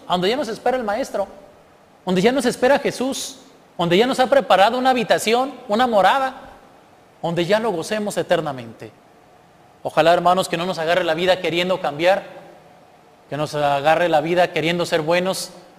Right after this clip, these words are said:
No sabemos el día que Dios nos llama a cuentas y tenemos que presentar esas cuentas bien. Buenas o malas, tenemos que presentarlas.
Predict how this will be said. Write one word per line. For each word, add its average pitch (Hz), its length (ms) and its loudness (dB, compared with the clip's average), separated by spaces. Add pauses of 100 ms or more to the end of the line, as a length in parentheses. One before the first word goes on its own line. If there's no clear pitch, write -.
(380)
No 170 160 0
sabemos 151 720 -4
el 135 120 -8
día 165 280 -2
que 151 100 -2
Dios 156 180 -2
nos 160 140 -6
llama 156 240 0
a - 40 -4
cuentas 180 600 -6 (460)
y 156 100 -4
tenemos 160 340 -4
que 160 120 -2
presentar 123 500 -8 (500)
esas 160 300 -4
cuentas 165 440 -4
bien. 123 220 -10 (880)
Buenas 196 420 2
o 151 60 -4
malas, 180 300 -2
tenemos 160 300 -8
que 165 100 -6
presentarlas. 131 760 -12